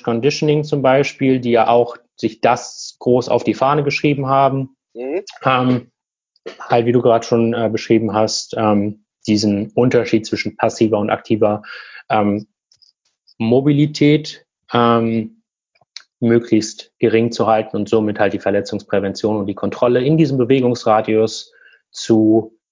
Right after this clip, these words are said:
Speaker 1: ähm, ja, zu verringern. Und das vielleicht auch noch in Kombination mit dem Satz, ähm, "Es gibt keine schlechten Übungen."
Speaker 2: Mhm.
Speaker 1: Genau, also das passt ja auch perfekt zusammen, das ergänzt sich ja perfekt.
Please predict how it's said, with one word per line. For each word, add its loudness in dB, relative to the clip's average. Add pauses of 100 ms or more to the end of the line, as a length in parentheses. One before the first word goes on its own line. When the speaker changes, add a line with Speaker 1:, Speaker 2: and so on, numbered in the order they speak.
(380)
Speaker 1:
ähm, -4 (400)
ja, 0
zu -12
verringern. 2 (360)
Und -2
das 0
vielleicht 2
auch 2
noch 0
in 0
Kombination 0
mit 0
dem 2
Satz, -2 (320)
ähm, 0
"Es 0
gibt -2
keine 0
schlechten -2
Übungen." -4 (400)
Speaker 2:
Mhm. -12 (500)
Speaker 1:
Genau, 0
also 0
das -2
passt -2
ja 4
auch 0
perfekt -2
zusammen, 2
das 0
ergänzt 0
sich -2
ja 2
perfekt. -2